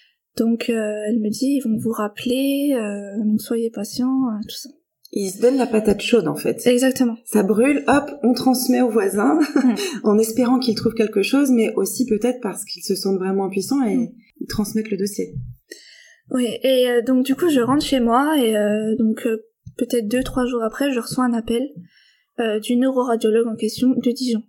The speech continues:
Speaker 1: C'est ma maman qui reçoit l'appel, donc elle met en haut-parleur, j'étais à côté. Et, euh, donc le neurologue, euh, prétend avoir consulté, euh, l'I R M,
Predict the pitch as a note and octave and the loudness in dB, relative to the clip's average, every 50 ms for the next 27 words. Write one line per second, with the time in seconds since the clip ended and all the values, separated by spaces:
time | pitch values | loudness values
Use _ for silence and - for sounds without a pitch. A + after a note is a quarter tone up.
0 | _ _ _ _ _ _ _ _ _ - - - A#3+ A#3 A#3 A#3 A#3 B3 - - | _ _ _ _ _ _ _ _ _ -8 -2 0 0 0 0 0 0 0 0 -2
1 | A#3 - - A3 A3+ A3 G#3+ G#3+ - D4 D4 C4+ A#3 - A3+ G#3+ G#3+ G#3+ G3+ A3+ | -4 -4 -2 -2 -2 0 0 0 0 0 0 0 0 0 2 2 2 2 0 -2
2 | A3+ G#3 A3+ G#3+ G#3 A3+ B3+ C#4+ D#4 D4 C#4+ B3 A3 - G#3+ G3 G3+ - A3+ A3+ | -2 -2 -2 0 0 2 2 2 0 0 0 -2 -2 -2 -6 -8 -4 -4 -2 -2
3 | - D4 D#4+ D4+ - - _ _ _ _ _ _ _ _ _ - B3+ C4+ C#4 C#4 | 0 -2 -2 -4 -8 -16 _ _ _ _ _ _ _ _ _ 0 0 2 2 2
4 | C4 A#3+ A3+ A3 G#3+ G#3+ A3 G#3+ A3 A3+ A3 - - A#3+ A#3 G#3+ G#3+ G#3+ - A3+ | 2 2 2 2 0 0 0 2 2 2 2 2 0 0 0 0 -2 0 0 0
5 | A3+ C4 D4 D4+ D4 C4+ A#3 A#3+ G#3 G#3+ G#3 - A3+ - - - - - - - | 2 2 2 2 2 0 0 -2 -2 -2 -4 -4 -4 -4 -4 -4 -4 -6 -8 -8
6 | - - _ _ _ _ _ _ C4 C4 B3+ - - - B3 A#3+ - C4 C4 B3 | -12 -14 _ _ _ _ _ _ -6 -4 -4 -2 0 0 0 2 2 2 2 2
7 | A3+ G#3+ G#3+ A3 - - B3 A#3 - A#3+ A3+ A3 - - B3 B3 A3+ G#3 G3 G3 | 2 0 0 -2 -2 -2 -2 0 0 0 -2 0 0 0 0 0 0 -2 -2 -4
8 | G#3+ G#3 G3+ G3+ G#3+ B3 - D4+ D4+ D#4 E4 | -2 0 0 0 0 2 2 2 2 2 0